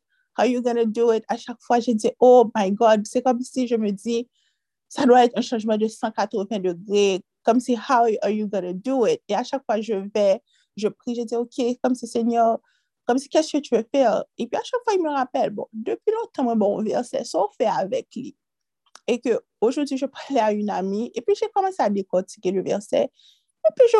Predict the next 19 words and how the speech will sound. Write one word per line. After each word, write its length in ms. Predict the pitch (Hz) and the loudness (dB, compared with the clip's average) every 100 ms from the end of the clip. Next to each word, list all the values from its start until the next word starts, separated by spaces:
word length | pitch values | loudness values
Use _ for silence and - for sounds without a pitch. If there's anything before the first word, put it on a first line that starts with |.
| 381 | 6
voyais 220 | 381 349 | 6 6
comme 140 | 330 311 | 2 -2
si 280 | 302 277 240 | -2 -4 0
l'ampleur 460 | 240 240 - 233 | 0 -2 -2 -2
du 140 | 233 220 | -2 -2
verset, 340 | 214 233 269 | -2 -2 -4
tout 140 | - | -6
ce 100 | 294 | -8
que 120 | - 233 | -6 -4
ça 200 | 226 202 | 0 2
avait, 720 | 196 208 208 262 359 330 220 | 2 2 2 4 6 4 0
comme 140 | 214 233 | -4 -6
si, 440 | - 233 220 220 _ _ _ _ - _ | -8 -8 -6 -8 _ _ _ _ -20 _
et 120 | 330 | 4
Dieu 120 | 269 | 8
avait 220 | 311 294 233 | 6 6 2
pensé 260 | 247 - | 0 0
à 140 | 220 202 _ | -2 -2 _
tout 120 | - | 4